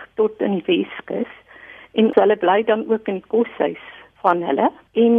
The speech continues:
hulle word elke dag, die ander word met 'n vogelbussie skool te vervoer. So, om dit te kan doen, het nogal baie organisasie nodig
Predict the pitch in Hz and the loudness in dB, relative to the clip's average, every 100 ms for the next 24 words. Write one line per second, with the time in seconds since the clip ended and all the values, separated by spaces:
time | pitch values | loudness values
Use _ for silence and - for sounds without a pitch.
0 | 226 - 208 233 240 240 - 269 285 277 | 0 -2 0 2 2 0 0 0 0 -2
1 | 262 175 180 - 196 202 202 196 196 185 | -2 0 -2 -6 -8 -4 0 0 -2 -6
2 | 190 - 190 196 185 170 - 262 247 233 | -6 -8 -4 0 0 -2 -2 2 4 2
3 | 180 180 202 175 - - _ - - 214 | -4 -8 -10 -10 -20 -20 _ -10 0 0
4 | 208 208 - - - 175 185 - - 208 | 2 -4 -4 -8 -4 -2 -2 -6 0 0
5 | 202 - - - - - _ 240 240 233 | 0 -8 -20 -20 -20 -20 _ 2 4 4
6 | 220 - _ - 277 277 - 294 285 247 | 0 -12 _ 0 0 2 -2 0 2 2
7 | 233 - 233 233 233 226 220 - 196 202 | 0 2 4 4 4 2 0 -4 -4 -2
8 | 196 - 214 196 170 185 220 233 226 202 | -2 2 0 2 0 2 2 0 -2 -8
9 | - 220 214 208 202 - 220 214 208 - | -4 -4 -2 -4 -4 0 0 2 -4 -6
10 | 202 165 170 - - - | -8 -8 -6 -6 -6 -10